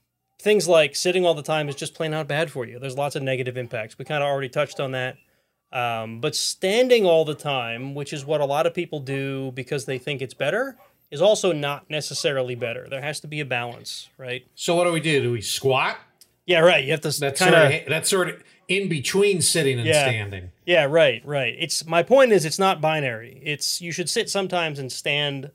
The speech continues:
Speaker 1: sometimes, right? Stand a couple hours a day, maybe. Um, instead of sitting all the time, even, even if you have a great, awesome, well-supported chair,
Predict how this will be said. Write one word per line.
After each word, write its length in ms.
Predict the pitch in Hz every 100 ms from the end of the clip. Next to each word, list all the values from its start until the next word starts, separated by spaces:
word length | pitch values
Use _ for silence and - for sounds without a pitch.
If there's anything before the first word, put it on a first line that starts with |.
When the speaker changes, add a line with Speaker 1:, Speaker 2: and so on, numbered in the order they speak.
| _
Speaker 1:
sometimes, 680 | - 143 135 120 113 123 -
right? 180 | 139 139
Stand 260 | 156 151
a 20 | 147
couple 260 | 156 160
hours 260 | 135 135 127
a 40 |
day, 220 | 127 131 135
maybe. 400 | 139 143 143 - _ _ _ _
Um, 480 | 135 123 117 117 123 _ _ _ _ _ _ _ _ _ -
instead 340 | 156 175 156
of 240 | 139 131
sitting 300 | - 170 165
all 180 | 143 143
the 100 | 139
time, 360 | 147 143 143 143
even, 240 | 143 156
even 240 | 151 143 156
if 100 | 151
you 80 |
have 120 | 139 139
a 40 |
great, 360 | 123 131 143 -
awesome, 340 | 135 143 165
well-supported 580 | 139 139 135 - 151 135
chair, 420 | - 160 175 175